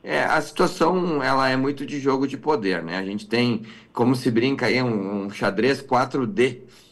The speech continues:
né? O que vai, o que vai, vai nortear, provavelmente, é, são as eleições municipais que deram claro sinal para os deputados.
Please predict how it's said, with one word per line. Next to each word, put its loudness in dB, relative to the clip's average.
né? 0
O 0
que 2
vai, -2
o -6
que -4
vai, 0
vai -4
nortear, -2
provavelmente, -4
é, -2
são -4
as 0
eleições 0
municipais -2
que -6
deram 0
claro 0
sinal -2
para -2
os -4
deputados. -2